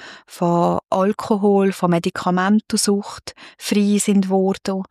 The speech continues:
die, ähm, ja, kurz vor der Scheidung gestanden sind und jetzt nicht geschieden haben und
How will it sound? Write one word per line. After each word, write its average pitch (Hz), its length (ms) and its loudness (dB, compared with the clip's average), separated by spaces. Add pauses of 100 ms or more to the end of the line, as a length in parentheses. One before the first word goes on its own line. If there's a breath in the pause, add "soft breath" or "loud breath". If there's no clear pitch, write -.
(280 loud breath)
die, 175 680 2
ähm, 170 520 -2
ja, 185 260 2
kurz - 340 -2
vor 262 140 0
der 190 220 0
Scheidung 196 460 -2
gestanden 202 440 0
sind 190 440 0
und 165 200 -2 (180)
jetzt - 280 -10 (720)
nicht 214 320 2
geschieden 233 420 0
haben 220 300 2 (160)
und 175 240 2